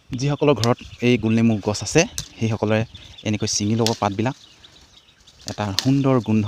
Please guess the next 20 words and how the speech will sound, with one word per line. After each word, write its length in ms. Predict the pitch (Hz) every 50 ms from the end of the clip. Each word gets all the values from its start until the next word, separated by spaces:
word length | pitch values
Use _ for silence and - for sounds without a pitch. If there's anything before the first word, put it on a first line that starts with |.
| 113
বহুত 300 | 104 104 113 127 139 135 120 -
ধুনীয়া 280 | - 101 104 107 110
গোন্ধ 240 | 101 98 101 104 92 107
আছে 260 | 107 104 - - 123 - - - - - -
গোলনেমু 320 | 104 110 104 107 104 107
পাতৰ, 260 | 101 98 - - 123 160 - - _ _ - _ _ - - - -
আপোনালোকে 380 | - - - 104 98 98 101 101
শুহি 200 | 101 104 101 110
চাব। 160 | 110 120 107 127 - - - - - - - - - - - - - - - - - - - - - - - - - - - - - - - - - - - -
এই 160 | - 131 147 165 175 175
গোলনেমু 360 | - 107 110 110 107 113 110
পাতে 240 | - 104 - - 120 190 - - - - - - - - -
গৰম 280 | 95 107 101 98 101 90
কাটে। 200 | - - - - - - - - - - - - - - - - _ - - - - _ _ _ _ - _ _ _ -
শিশু, 260 | - 123 - - - 139 135
বৃদ্ধ 280 | 113 120 117 98 - - - 127 123 123 127 127 - - - _ - - _ _ _ - - _ - _ - - _ _ - - - -
সকলোৱে 520 | - 117 - - 156 165 180 175 143 131
খাব 200 | 131 - - 107 110
পাৰে। 220 | - 107 107 120 143 - -
পৰিয়ালৰ 420 | - - 110 113 113 117 117 113